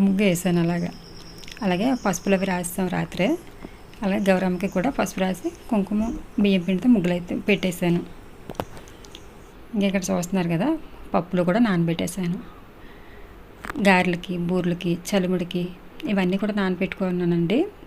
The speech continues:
తర్వాత పూర్ణానికి కూడా ఒక పప్పు అయితే ఒక కుక్కర్లో వేసి అలా ఉంచాను అనమాట, ఇంకా ఉడకపెట్టలేదు.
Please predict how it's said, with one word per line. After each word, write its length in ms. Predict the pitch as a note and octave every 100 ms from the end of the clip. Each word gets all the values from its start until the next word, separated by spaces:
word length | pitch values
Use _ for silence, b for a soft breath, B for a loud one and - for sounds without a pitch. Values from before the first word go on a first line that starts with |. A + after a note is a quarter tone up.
| - -
తర్వాత 340 | F#3 F3+ F3+ B3 C4+ B3
పూర్ణానికి 480 | G#3+ G3+ G3 G3 G3 G3
కూడా 160 | G3 E4 - B B B B B B - G#3+
ఒక 100 | G#3 F#3+ F3+ G3+ - - -
పప్పు 200 | G#3 - G3+
అయితే 200 | G3 D4 C4+
ఒక 100 | A3+ F#3 F3 E3+
కుక్కర్లో 320 | G#3+ A#3+ A#3
వేసి 120 | G#3+ A#3
అలా 100 | G3 F#3+
ఉంచాను 300 | F3+ G3+ F#3
అనమాట, 180 | F3 F3 F3+
ఇంకా 120 | F#3+
ఉడకపెట్టలేదు. 600 | F3 E3+ F#3+ F3+ E3+ D#3+